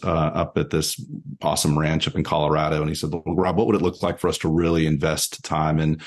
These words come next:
in coaching and raising up these kind of city network or city movement leaders?" And so for the last couple of years, we've been doing that and formalized the City Leaders Collective.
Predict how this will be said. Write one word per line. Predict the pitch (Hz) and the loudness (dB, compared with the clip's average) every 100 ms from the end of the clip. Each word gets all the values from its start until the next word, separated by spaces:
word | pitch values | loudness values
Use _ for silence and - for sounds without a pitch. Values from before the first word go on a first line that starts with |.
| - - - | -14 -18 -8
in | - 85 | -2 0
coaching | 80 87 80 - 80 | 0 0 0 2 2
and | 76 | 4
raising | 78 76 78 | 2 2 0
up | 78 73 | 0 0
these | 80 76 - | 0 0 -2
kind | - 80 | -2 -2
of | |
city | - 78 | 0 2
network | 78 76 76 76 76 | 2 2 0 0 0
or | |
city | 78 82 76 | -2 0 2
movement | 78 73 80 69 | 2 0 -2 -2
leaders?" | 76 71 - - | 0 0 0 0
And | 78 | -2
so | - 82 76 | 0 2 0
for | 82 | 0
the | 78 | 2
last | 78 82 | 0 0
couple | - 78 | -4 -2
of | 80 | 0
years, | 76 73 | 2 2
we've | 80 | 0
been | 78 76 | 0 2
doing | 78 76 78 | 2 2 2
that | 90 90 87 - - - _ _ | 0 0 -2 -6 -20 -20 _ _
and | 78 78 78 | -2 0 0
formalized | 71 - 80 82 80 76 | 0 -2 0 0 0 -2
the | 76 | -4
City | - 76 | -4 -2
Leaders | 71 78 76 76 | 0 0 0 -2
Collective. | - 78 85 92 - 87 82 73 | -4 -4 -2 0 0 2 2 -4